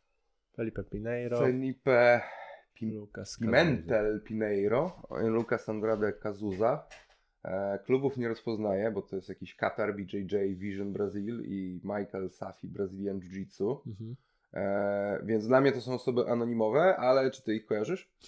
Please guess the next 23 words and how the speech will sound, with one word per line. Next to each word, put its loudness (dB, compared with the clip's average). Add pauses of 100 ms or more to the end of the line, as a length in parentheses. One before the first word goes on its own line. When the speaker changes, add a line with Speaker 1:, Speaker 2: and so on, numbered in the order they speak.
(260)
Speaker 1:
Felipe 0
Pineiro 2
jest, -2
y, -6
właśnie -6
w -16
tym -8 (1040)
środowisku 0
World 0
Pro 6 (760)
dosyć 0
znany. 2
Wszyscy, -4
wszyscy, -8
którzy -4
tre-, 0
trenują 0
w -6
Katarze 2
i -4 (500)
Abu 0
Dhabi, 6 (360)
e, 4